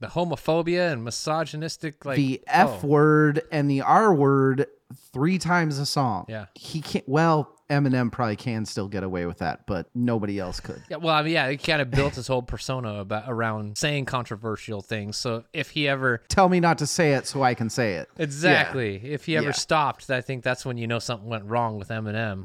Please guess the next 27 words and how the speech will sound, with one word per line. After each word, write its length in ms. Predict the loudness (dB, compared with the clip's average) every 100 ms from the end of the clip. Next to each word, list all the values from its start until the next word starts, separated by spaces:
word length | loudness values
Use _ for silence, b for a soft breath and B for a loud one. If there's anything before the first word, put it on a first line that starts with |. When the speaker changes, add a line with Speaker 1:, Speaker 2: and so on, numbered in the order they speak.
| 0
Speaker 2:
And 140 | 4 6
the 120 | 6
other 240 | 6 2
big 280 | 4 2 2
problem 460 | 2 2 2 -4 -4
is 380 | -6 -8 -12 -14
the 180 | -8 -8
people 400 | -6 -6 0 0
that 520 | 2 0 0 -4 -14 -18 -14
have 340 | -4 2 4 2
a 60 |
problem 640 | -2 0 0 -2 -4 -4 -8
with 180 | -10 -6
those 240 | -4 -6 -6
lyrics, 600 | -4 -2 -4 -8 -16 -8
with 280 | -6 -6 -4
what 200 | -4 -4
Tupac 460 | -8 -4 -2 -2 -4
is 80 |
saying, 440 | -8 -8 -6 -8 -10 -2
typically 680 | 0 2 2 0 -2 -4 -8 _ _ -6
tend 280 | -2 0
to 80 | -2
be 440 | -4 -6 -6 -10 -14 _ -8
the 100 | -6
demographic 840 | -4 -4 -4 -2 -2 -2 -6 -6 _ -16 -6
that, 320 | -2 -2 -4